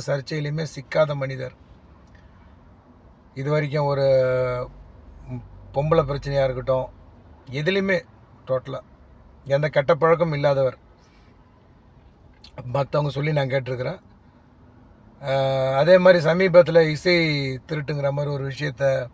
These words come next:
ராம்கோபால் வர்மா சொன்னப்போ கூட இந்தியாவே பொங்கி எழுந்துச்சு ஏ ஆர் ரஹ்மானுக்காக.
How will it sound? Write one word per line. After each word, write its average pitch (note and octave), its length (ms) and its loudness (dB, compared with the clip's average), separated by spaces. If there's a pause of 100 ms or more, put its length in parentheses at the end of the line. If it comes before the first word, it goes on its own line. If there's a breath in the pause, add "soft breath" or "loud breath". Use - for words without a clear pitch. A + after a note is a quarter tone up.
(520 loud breath)
ராம்கோபால் D3 560 2
வர்மா C#3+ 280 0
சொன்னப்போ C#3+ 400 -4
கூட E3 280 4 (840)
இந்தியாவே F#3 480 6
பொங்கி D#3+ 320 -2
எழுந்துச்சு C3+ 440 -4
ஏ C3 40 0
ஆர் C#3 160 0
ரஹ்மானுக்காக. B2 680 -6